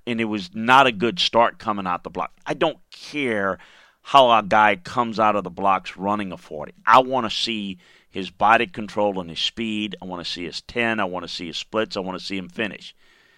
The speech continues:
He did a really good job, um, and had a good workout. Missouri defensive lineman Jordan Elliott ran five oh two in the forty,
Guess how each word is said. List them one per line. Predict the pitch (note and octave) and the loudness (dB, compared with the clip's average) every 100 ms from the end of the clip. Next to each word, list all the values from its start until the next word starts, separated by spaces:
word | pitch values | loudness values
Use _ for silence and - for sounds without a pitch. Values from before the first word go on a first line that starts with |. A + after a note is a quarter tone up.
| _ | _
He | - G#2+ | -10 -4
did | G2+ F2 | -4 -4
a | |
really | F2 F2 F2 | -6 -8 -8
good | E2 E2+ | -10 -12
job, | E2 C2+ B1 - _ | -10 -10 -10 -12 _
um, | D#2 D#2 D2+ D2 C#2 _ _ E2+ | -14 -12 -12 -16 -20 _ _ -18
and | D#2+ | -14
had | E2 D2+ | -12 -14
a | |
good | - E2 | -12 -14
workout. | C#2 C2 - B1+ G1+ _ _ _ _ _ _ | -12 -16 -12 -12 -12 _ _ _ _ _ _
Missouri | G2+ A2 G2 F#2+ A#2+ A#2 | -4 -2 -2 0 0 0
defensive | A2+ G#2+ A2+ G2 F#2 | -2 -4 -6 -8 -6
lineman | F#2+ G2 F#2 F2+ | -4 -2 -4 -8
Jordan | F#2 G2 F#2 | -6 -4 -2
Elliott | F#2 F2+ F2+ F2 - _ _ _ _ - | -2 -2 -2 -4 -8 _ _ _ _ -12
ran | F2+ D#2+ | -12 -10
five | - G2 G2 | 0 2 2
oh | G2 | 0
two | F2+ - G2 | -6 -6 -6
in | F2+ | -6
the | |
forty, | F2 F2+ F2+ F2 F2 E2+ | -10 -4 -2 -2 -6 -10